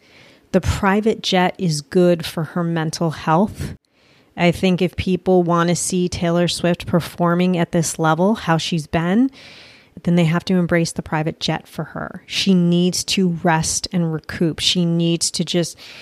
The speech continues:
go on to that private jet, go to the bedroom, and not talk to someone for hours if she doesn't want to. She can text on her phone, she can sleep,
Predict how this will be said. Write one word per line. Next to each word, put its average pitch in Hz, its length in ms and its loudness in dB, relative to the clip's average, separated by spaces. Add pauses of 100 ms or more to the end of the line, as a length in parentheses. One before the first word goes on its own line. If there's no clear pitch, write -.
(640)
go 175 140 6
on 196 300 4
to 202 100 -4
that 196 200 2
private 185 420 0
jet, 180 640 0
go 175 180 4
to - 160 -8
the 196 140 0
bedroom, 165 760 0
and 165 300 0
not 175 260 0
talk 220 280 0
to 214 100 0
someone 175 380 2
for - 200 -4
hours 170 800 0
if 165 80 -2
she - 140 -4
doesn't 175 280 -2
want 180 240 -2
to. - 380 -8
She 170 260 -6
can 170 220 -4
text - 340 -8
on 170 120 0
her 165 80 -2
phone, 196 440 2
she - 240 -2
can 160 240 -6
sleep, 202 560 0